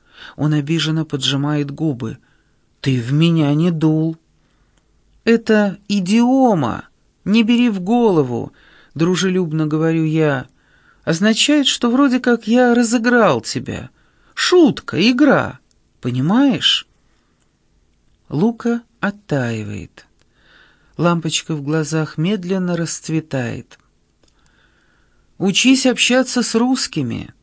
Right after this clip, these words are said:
Вот так мне говорил твой кумир Винсент Гало,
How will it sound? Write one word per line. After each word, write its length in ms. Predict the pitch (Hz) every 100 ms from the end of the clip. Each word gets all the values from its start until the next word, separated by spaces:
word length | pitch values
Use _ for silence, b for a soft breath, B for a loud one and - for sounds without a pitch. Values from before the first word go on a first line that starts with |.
| _ _ _ _ _
Вот 240 | 135 202 -
так 240 | 196 208
мне 180 | 185 185
говорил 420 | 165 160 156 175
твой 300 | 170 147 170
кумир 480 | 165 156 147 160 160
Винсент 540 | 135 123 - 143 151
Гало, 480 | 139 143 135 147 156